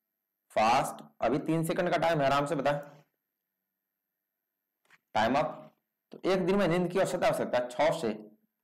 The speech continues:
आठ घंटे होती है, Option B वाले सही है। थर्टी वन, Camp के दौरान कौन सा latrine इस्तेमाल किए जाते हैं? ऑप्शन ए सिंपल peat latrine, B pore flush latrine,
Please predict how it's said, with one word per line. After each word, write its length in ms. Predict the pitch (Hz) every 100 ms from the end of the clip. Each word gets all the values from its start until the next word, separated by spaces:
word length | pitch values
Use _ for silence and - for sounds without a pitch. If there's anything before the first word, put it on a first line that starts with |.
| _ -
आठ 180 | 135
घंटे 220 | 147 151 120
होती 220 | 101 95
है, 60 | -
Option 320 | 113 170 151
B 120 | 139
वाले 180 | 151 156
सही 200 | 117 98
है। 160 | 90 - _ _ _ _ _ _ _ _ _ _ _ _ _ _ _ _ _ _ _ _
थर्टी 200 | 123 190
वन, 200 | 156 104 - - - _ _ _ _ _ _ _
Camp 280 | 151 185 185
के 80 | 208
दौरान 280 | 170 135 104 82 - - _ _ _
कौन 260 | 147 165 170
सा 100 | 208
latrine 340 | 151 143 185 -
इस्तेमाल 400 | - 143 139 139
किए 160 | 165
जाते 260 | 135 101 101
हैं? 220 | 90 - _ _ _ _ _ _ -
ऑप्शन 320 | 202 208 170
ए 60 | 180
सिंपल 500 | - 139 151 185 190 - -
peat 240 | 156 165 123
latrine, 420 | 113 113 131 165 - - _ _ _ _ _
B 380 | 113 107 151 190 - - _ _ _ _ _
pore 220 | 160 196 202
flush 280 | 143 143 -
latrine, 560 | 127 113 120 160 -